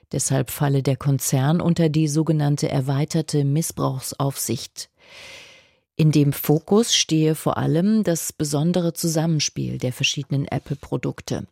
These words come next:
Das Kartellamt hatte zuvor bereits Google, Facebook und Amazon als marktbeherrschend eingestuft.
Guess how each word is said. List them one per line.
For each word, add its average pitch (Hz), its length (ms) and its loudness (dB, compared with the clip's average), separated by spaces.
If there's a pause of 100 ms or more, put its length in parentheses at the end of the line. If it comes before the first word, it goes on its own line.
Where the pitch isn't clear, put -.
(120)
Das - 180 -4
Kartellamt 135 640 0
hatte 135 240 -2
zuvor 147 460 0
bereits 135 420 0
Google, 160 480 4
Facebook 147 680 -2
und 139 240 0
Amazon 143 640 2
als 135 240 -2
marktbeherrschend 135 840 -2
eingestuft. - 840 -4